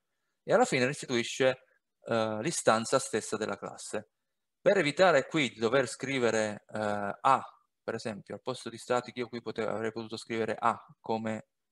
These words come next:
nome della, della classe, o avrei potuto scrivere self, ma self,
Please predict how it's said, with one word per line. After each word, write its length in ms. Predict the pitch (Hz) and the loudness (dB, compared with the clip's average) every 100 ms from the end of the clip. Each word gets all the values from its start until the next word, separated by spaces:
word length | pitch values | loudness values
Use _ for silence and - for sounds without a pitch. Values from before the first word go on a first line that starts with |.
| _ | _
nome 240 | 117 113 110 | -6 -4 -2
della, 460 | 110 107 104 104 - | -4 -2 -4 -6 -8
della 240 | 110 110 | -6 -6
classe, 520 | 110 123 123 - 107 - _ _ _ | -2 -2 -4 -10 -12 -12 _ _ _
o 100 | - | -4
avrei 160 | 113 127 | 0 0
potuto 260 | 139 - | -2 -4
scrivere 340 | 131 - 127 123 | -4 0 2 2
self, 680 | - 156 113 - - 101 - | 6 6 4 0 -6 -6 -4
ma 160 | 110 | -4
self, 640 | 110 151 151 156 - 170 | 2 4 4 2 2 4